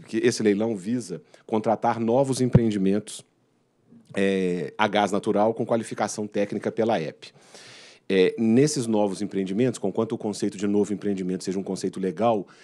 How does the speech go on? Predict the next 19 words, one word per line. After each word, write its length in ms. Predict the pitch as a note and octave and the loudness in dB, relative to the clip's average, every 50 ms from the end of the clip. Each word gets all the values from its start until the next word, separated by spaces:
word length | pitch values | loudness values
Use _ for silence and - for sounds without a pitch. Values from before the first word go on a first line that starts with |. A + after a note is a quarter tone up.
| - - - | -20 -18 -14
está 240 | F#2 - - A2 A2+ | -12 -4 -2 -2 -2
expressamente, 1040 | A2 - - - B2 C3 - - C3+ A#2 G#2+ G#2 G#2 G#2 - - - G#2 G2 - - | -2 -2 0 0 2 2 2 0 0 0 2 2 0 0 -2 -4 -4 -4 -4 -4 -4
é, 200 | G2 F#2+ F#2+ F#2 | -4 -4 -2 -2
determinado 580 | F#2 G2 - A2 G#2 G#2+ G2 F2+ F2 E2+ E2+ | -4 -4 -4 -4 -2 -2 -2 -4 -4 -6 -4
na 160 | F2+ G#2 A2+ | -4 -4 -4
portaria 640 | - - A2 F#2+ - - F2+ F#2 G#2+ A#2 A#2+ G#2+ F#2+ | -4 -4 -6 -6 -4 -4 -4 -2 0 0 0 0 0
que 160 | - - - | -2 -4 -4
não 340 | A2 A2 A2 A2+ B2 C3 C#3 | 0 2 2 2 2 2 0
serão 440 | C3 - - - B2 A2 A2+ A2+ A2+ | -2 -4 -2 0 0 0 0 0 0
incluídos 580 | A2+ A2 - A2+ G#2 G#2 G#2+ G#2 G#2+ G#2 - - | -2 -4 -4 -4 -2 -2 -2 -4 -6 -8 -10 -6
ampliações, 760 | - A2 A2+ - A#2+ A#2+ A#2+ A#2 - - F#2+ F2 D#2+ D#2+ - - | -4 -4 -4 -2 -2 -2 -2 -2 -4 -4 -4 -4 -4 -4 -6 -10
que 80 | - | -10
está 240 | G2 - - G2 F#2 | -12 -10 -8 -8 -8
dentro 300 | F2+ F2 F#2 F2+ - G2+ | -6 -4 -6 -6 -6 -10
do 40 | F#2 | -12
conceito 460 | - G2+ F#2+ - - F#2 F#2 - - | -10 -10 -10 -8 -8 -8 -8 -8 -12
de 260 | F2 E2+ F#2+ G2 F#2 - | -12 -8 -8 -8 -8 -6
novo 260 | F#2+ F#2+ F#2+ F#2 F2 | -4 -4 -4 -2 -4
empreendimento, 640 | F#2+ F2+ - G2+ G2 G2 A2 G#2+ G#2+ A2 A2+ A2+ | -6 -6 -6 -6 -6 -4 -4 -4 -4 -4 -6 -8